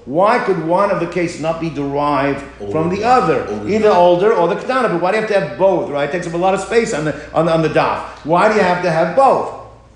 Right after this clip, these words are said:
Speaker 1: Gemara says like this. We need both. It means the, the, the, nest, the, the, the question you have to just in, imply. It's what Rashi is here for. So when it says tzricha, it's asking about case two and case three of the second half of the Mishnah,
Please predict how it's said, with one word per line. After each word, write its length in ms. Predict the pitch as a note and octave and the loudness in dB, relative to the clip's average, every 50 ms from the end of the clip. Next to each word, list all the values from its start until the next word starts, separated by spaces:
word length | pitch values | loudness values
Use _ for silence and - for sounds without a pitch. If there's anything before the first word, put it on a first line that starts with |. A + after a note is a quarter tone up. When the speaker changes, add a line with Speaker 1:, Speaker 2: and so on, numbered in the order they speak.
| - - - - - - - _ _ - - - - | -20 -20 -20 -20 -20 -20 -20 _ _ -20 -20 -20 -14
Speaker 1:
Gemara 220 | - D3+ E3 E3 D3 | -6 -4 -2 -2 -2
says 160 | D3+ C#3+ C3 | -4 -4 -4
like 180 | C3+ B2+ - | -6 -6 -6
this. 260 | A#2+ A2+ G2+ - - - - - - - | -8 -8 -10 -10 -14 -18 -20 -16 -8 -4
We 80 | D#3+ G3 | -4 -2
need 1500 | F#3 - F3+ F3 E3+ F3 E3 E3 D#3+ D#3+ D3 D3+ D3+ C#3+ C3 - - - D#3 D#3 C3+ - A#2+ A#2+ B2 C#3 D#3+ E3 C3+ - | 0 0 0 0 0 2 0 0 0 -2 -2 -2 -2 -2 -2 -4 -4 -4 -2 -2 -2 -4 -6 -6 -4 -4 -4 -4 -4 -2
both. 240 | D3 C#3 A#2+ G#2+ A#2 | -2 -2 -2 -2 -4
It 20 | |
means 300 | C3 C#3 C#3+ C3 A#2 A2+ - - - - - | -4 -4 -4 -4 -6 -10 -16 -20 -10 -4 -2
the, 100 | C#3 C#3 | 0 0
the, 140 | C#3 D3 | 2 2
the, 140 | C#3+ C#3+ D3 | 0 0 0
nest, 340 | D3+ E3 F#3 F#3 - - D#3+ | 0 0 0 -2 -2 -2 -4
the, 80 | D#3 C#3+ | -4 -4
the, 140 | D3 D3+ | -4 -4
the 120 | D3 D3 C#3 | -4 -4 -4
question 420 | - G3 G3+ G3+ - - E3 D#3+ | -2 0 0 0 0 -2 -4 -2
you 60 | D3+ | -2
have 160 | D#3 D#3 - - | -2 -2 -4 -6
to 60 | C#3+ | -8
just 240 | C#3+ D3 - - D3+ | -10 -10 -8 -6 -6
in, 300 | C#3+ B2+ - C3 B2+ - | -6 -6 -6 -8 -10 -8
imply. 420 | C#3+ C3+ C3 C#3+ E3 E3+ D3+ C3 | -8 -8 -6 -4 -2 0 0 -2
It's 80 | A2+ - | -2 -4
what 120 | C#3 C3 | -6 -4
Rashi 280 | B2 B2+ C3 C#3+ C3+ D3+ | -2 -2 -2 -2 -4 -6
is 100 | C3+ - | -8 -8
here 80 | A#2 G#2+ | -10 -12
for. 340 | A2 B2+ E3+ F3+ E3 - - - - - | -8 -4 -4 -2 -2 -4 -8 -14 -10 -6
So 100 | C#3+ C#3+ | -4 -2
when 80 | D3 C#3 | -2 -2
it 60 | - | -2
says 200 | F#3 F3 F3 - | -4 -4 -4 -2
tzricha, 220 | A#3 A#3+ - - | -2 0 0 0
it's 120 | E3+ - - | -2 -2 -2
asking 420 | F#3 G3 G3 F#3+ - F3 F3 E3+ | -2 0 0 0 -2 -4 -2 -2
about 640 | D#3+ F3 F3 E3+ E3 D#3+ D3+ - - - - - - | 0 2 2 2 4 2 2 -2 -4 -8 -12 -10 -4
case 340 | - F#3+ F#3+ G3 F#3+ - - | -2 0 0 0 -2 -4 -6
two 140 | F#3+ G3 | -4 -2
and 120 | F#3+ F3 F3 | -2 -2 -2
case 320 | - F3 F3 E3+ - - | -2 -2 -2 -2 -4 -6
three 320 | - E3+ F#3+ F#3+ F3+ E3+ E3 | -6 0 2 4 4 4 2
of 140 | D#3 D3 | 0 -2
the 80 | D3+ D#3 | -2 -4
second 300 | - F3+ E3+ D#3+ - E3 | -4 -2 -4 -2 -2 -2
half 160 | D#3+ D3+ C#3 | -2 -2 -2
of 60 | C3+ | -2
the 40 | D#3+ | -2
Mishnah, 480 | E3+ E3 D#3+ - D3 C#3+ C3+ C3+ - | -4 -4 -4 -4 -4 -4 -4 -6 -6